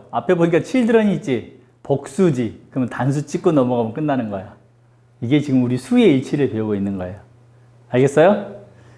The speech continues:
그 다음에 세 번째 문장. about이 전치사지요.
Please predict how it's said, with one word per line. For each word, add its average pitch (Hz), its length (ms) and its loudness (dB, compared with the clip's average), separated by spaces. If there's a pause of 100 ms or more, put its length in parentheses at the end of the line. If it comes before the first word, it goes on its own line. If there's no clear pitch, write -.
(120)
그 170 140 4
다음에 143 520 6
세 233 200 4
번째 208 240 6
문장. 131 240 4
about이 165 480 6
전치사지요. 143 640 2